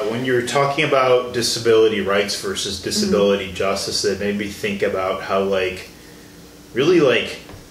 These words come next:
Speaker 1: the whole idea of challenging privilege,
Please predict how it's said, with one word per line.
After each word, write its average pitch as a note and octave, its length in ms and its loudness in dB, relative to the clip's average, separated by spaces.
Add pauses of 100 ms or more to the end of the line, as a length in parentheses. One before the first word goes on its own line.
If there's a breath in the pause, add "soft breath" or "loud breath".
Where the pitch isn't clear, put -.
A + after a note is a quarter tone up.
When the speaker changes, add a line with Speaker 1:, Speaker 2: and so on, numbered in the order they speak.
(220)
Speaker 1:
the B2 100 2
whole F3 200 6
idea B2+ 380 4
of A#2+ 560 0
challenging A2 720 0
privilege, A#2+ 880 -2